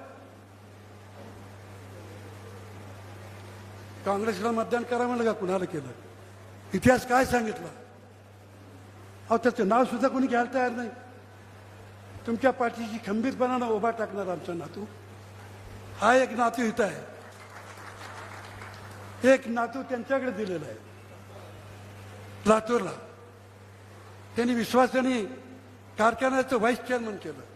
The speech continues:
आज एक नातू साडेबारा वाजता कोल्हापूरच्या शाहू, पंतू, नातू नाही, पंतू, शाहू महाराजांच्या प्रचारामध्ये घोरपडे पंतू प्रचार करतोय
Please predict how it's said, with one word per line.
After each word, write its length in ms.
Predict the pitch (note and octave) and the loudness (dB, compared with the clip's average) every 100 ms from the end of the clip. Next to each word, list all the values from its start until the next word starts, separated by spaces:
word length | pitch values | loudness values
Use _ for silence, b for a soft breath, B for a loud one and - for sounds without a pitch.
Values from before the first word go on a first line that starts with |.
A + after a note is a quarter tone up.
| - - - - - - - - - | -20 -20 -20 -20 -20 -20 -20 -2 4
आज 240 | A3+ B3 A#3 | 6 6 2
एक 240 | C4 B3+ | 0 2
नातू 300 | A#3 A#3+ B3 | 0 0 0
साडेबारा 600 | - A3+ A#3+ A3 A#3+ B3 | 2 4 4 4 4 4
वाजता 600 | A#3 - G#3+ E3 - - - - - - - - | 4 4 0 0 -6 -14 -18 -20 -20 -20 -2 4
कोल्हापूरच्या 580 | A#3 B3 A#3+ - B3+ G#3 | 6 6 4 4 2 4
शाहू, 260 | G3+ A3+ A3 | 4 4 4
पंतू, 600 | - A3 G#3+ G3 D4 A#3 - - G3+ | 4 4 4 4 4 4 0 -8 -6
नातू 280 | G3 B3+ | -4 -4
नाही, 120 | A#3+ G#3+ | -4 -4
पंतू, 440 | G3+ E3+ D#3 F3+ B2+ - - - - - - - - - - | -4 -4 -4 -6 -6 -14 -18 -18 -18 -18 -18 -18 -16 -6 4
शाहू 160 | A3 | 8
महाराजांच्या 480 | C4 C4 B3+ B3+ C4 | 10 10 8 6 2
प्रचारामध्ये 720 | B3 G#3+ A#3 A#3+ A#3 A3 F#3 D#3 - - - | 0 0 2 2 2 2 -2 -4 -12 -16 -2
घोरपडे 500 | G#3+ A3 A3+ A#3+ G#3 D#3+ - - - - - - - - - - - - - - - - - | 2 2 2 2 2 -2 -10 -14 -16 -18 -18 -18 -18 -18 -18 -18 -16 -16 -16 -14 -16 -8 -2
पंतू 380 | A3+ A#3 C4 B3+ | 0 0 0 0
प्रचार 360 | B3 A3+ C#4+ | 0 4 4
करतोय 420 | C4+ C4 B3 F#3+ | 4 2 4 2